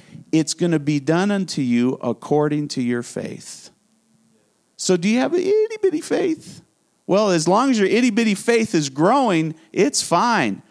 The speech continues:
But you don't want stunted faith. You don't want small faith that you just step on and, and don't believe God. I tell you what, when you believe God, good things are gonna happen. When you don't believe God, a lot of good things aren't gonna happen.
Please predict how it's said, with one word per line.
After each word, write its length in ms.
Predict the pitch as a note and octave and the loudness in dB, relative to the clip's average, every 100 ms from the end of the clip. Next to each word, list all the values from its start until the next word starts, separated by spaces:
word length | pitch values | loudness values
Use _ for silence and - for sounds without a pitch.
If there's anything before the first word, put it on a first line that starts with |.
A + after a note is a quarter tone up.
| _ _ | _ _
But 240 | C#3+ D3+ G#3+ | -4 -2 0
you 120 | A#3+ | 0
don't 180 | A#3 G#3 | 0 0
want 260 | F#3 - | -2 -2
stunted 640 | - - - F3+ E3 C#3 - | -4 -6 -4 -2 0 -2 -4
faith. 600 | - G#2 - - - - _ _ _ _ - | -6 -6 -6 -14 -18 -20 _ _ _ _ -2
You 80 | |
don't 140 | A3 A#3+ | 0 2
want 180 | A3 - | 0 -2
small 640 | - - F3+ G3+ G3+ F#3+ | -4 -2 2 4 4 2
faith 400 | E3+ F#3+ F#3+ E3+ | 0 2 2 2
that 140 | D3+ - | 0 0
you 60 | F3 | 0
just 260 | D3 - | 0 0
step 420 | - - G#3 G3 G3 | -2 0 0 2 2
on 440 | E3 C#3 A2 G2 - - - | 4 4 2 -2 -8 -10 -2
and, 240 | D#3 D3 | 0 0
and 200 | E3+ E3+ | 0 2
don't 280 | G3+ G#3+ E3+ | 2 0 0
believe 480 | F3+ F#3 G3 F3 D3 | 2 2 0 -2 0
God. 580 | F3+ F3 D#3 A2+ G2+ - - _ _ _ _ _ _ _ _ _ _ _ - | 2 4 2 0 -4 -16 -20 _ _ _ _ _ _ _ _ _ _ _ -8
I 80 | E3 | -4
tell 200 | F#3+ G3+ | 0 0
you 100 | E3+ | 2
what, 240 | F3 F3 | 0 0
when 120 | C#3 | -2
you 120 | D3+ F#3 | -2 -2
believe 340 | E3+ E3+ F3 | 0 0 0
God, 400 | E3+ D#3+ C#3 C3 | 0 2 0 0
good 180 | D3+ E3 | -2 -2
things 300 | F3+ F3 D#3 | -4 -4 -4
are 60 | |
gonna 180 | D3 D3 | -4 -4
happen. 420 | C#3+ D3 C#3 A#2 | -2 -4 -4 -4
When 160 | B2 C#3+ | -2 -2
you 140 | C#3+ | -2
don't 380 | C#3 D3+ F#3+ - | 0 2 0 0
believe 440 | D#3+ D3 C#3 C3 - | -2 0 0 -2 -2
God, 420 | C#3+ C3 C#3 C3+ | 2 2 0 -2
a 60 | C#3 | -4
lot 260 | C#3+ D#3 E3+ | -2 -2 -2
of 120 | D#3 | -4
good 200 | E3 D3 | -6 -4
things 300 | F3 F3+ E3 | -6 -4 -4
aren't 280 | F3 G3+ D#3+ | -4 -4 -4
gonna 160 | A#2 | -4
happen. 480 | G#2+ G2 G2 - | -4 -10 -14 -20